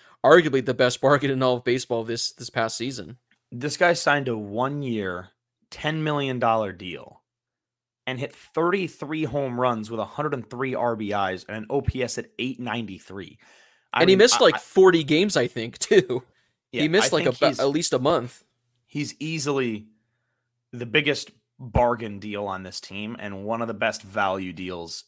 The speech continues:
Speaker 2: in baseball this past year. The tough part is I always saw this as a one-year deal and
Speaker 1: Yeah.
Speaker 2: one opportunity to win something and, and utilize J D Martinez's talents. I,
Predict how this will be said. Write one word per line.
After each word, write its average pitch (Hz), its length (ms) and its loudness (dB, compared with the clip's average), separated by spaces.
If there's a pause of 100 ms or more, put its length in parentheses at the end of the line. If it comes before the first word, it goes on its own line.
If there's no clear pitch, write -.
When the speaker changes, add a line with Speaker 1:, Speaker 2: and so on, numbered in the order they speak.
(140)
Speaker 2:
in 117 300 -6
baseball 85 500 -10
this - 180 -14
past 78 360 -6
year. - 280 -18 (880)
The 107 80 -10
tough 160 340 2
part 143 320 8
is 110 440 -4 (840)
I 131 200 4
always 147 460 2
saw 127 300 2
this 143 280 -2
as 120 140 -4
a 123 60 -4
one-year 113 500 -6
deal 104 460 -6 (560)
and 117 160 -6
Speaker 1:
Yeah. 110 100 -4
Speaker 2:
one 120 160 -2
opportunity 113 680 -6 (260)
to 107 100 -14
win 104 220 -12
something 113 440 -10
and, 104 240 -10
and 104 180 -8
utilize 107 480 -2
J 107 180 -4
D 104 100 -6
Martinez's 98 960 -12 (280)
talents. 104 540 -2 (1200)
I, 127 120 -2